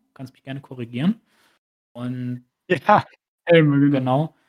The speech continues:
Speaker 1: Und da hatte ja Deutschland extrem kritisiert, ne? Hat, glaub ich, gesagt: „Was sollen wir nur mit Helmen, ne? Also, wir müssen uns auch richtig verteidigen können.“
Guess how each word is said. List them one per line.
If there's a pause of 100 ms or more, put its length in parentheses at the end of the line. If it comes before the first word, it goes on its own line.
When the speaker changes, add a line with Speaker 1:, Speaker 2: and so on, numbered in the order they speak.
(380)
Speaker 1:
Und
da
hatte
ja
Deutschland
extrem
kritisiert,
ne?
Hat,
glaub
ich,
gesagt:
„Was
sollen
wir
nur
mit
Helmen,
ne?
Also,
wir
müssen
uns
auch
richtig
verteidigen
können.“